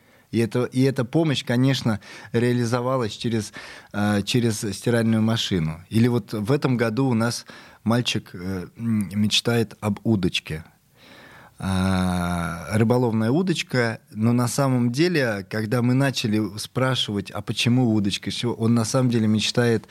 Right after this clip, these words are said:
больше времени проводить с папой, а папа любит рыбалку, и поэтому он хочет удочку, чтобы они вместе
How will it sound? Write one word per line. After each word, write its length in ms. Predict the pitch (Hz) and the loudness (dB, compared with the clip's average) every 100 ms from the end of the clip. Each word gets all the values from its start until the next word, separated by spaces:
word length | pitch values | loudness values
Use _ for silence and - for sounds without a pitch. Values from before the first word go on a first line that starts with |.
| - - - | -18 -20 -4
больше 360 | 104 127 120 107 | 0 2 0 -2
времени 320 | 113 123 117 | 0 2 0
проводить 480 | 104 113 113 117 107 | 0 0 0 0 -4
с 80 | - | -4
папой, 400 | - 151 156 101 | -2 -2 -2 -4
а 80 | 95 | -4
папа 300 | 135 127 117 | -4 -4 -2
любит 320 | 117 113 117 | -2 -2 -2
рыбалку, 500 | 120 113 107 87 - | 0 2 0 -2 -8
и 100 | 87 | -10
поэтому 720 | 80 104 107 113 107 104 98 - 101 | -4 -4 -2 0 2 2 0 -6 -4
он 260 | 117 117 | 0 0
хочет 400 | 110 135 113 117 | 2 0 0 0
удочку, 360 | 147 135 - - | 0 -2 -4 -4
чтобы 260 | - 110 | 0 2
они 140 | 113 117 | 2 2
вместе 580 | 110 135 127 - 107 | 2 2 2 -2 -6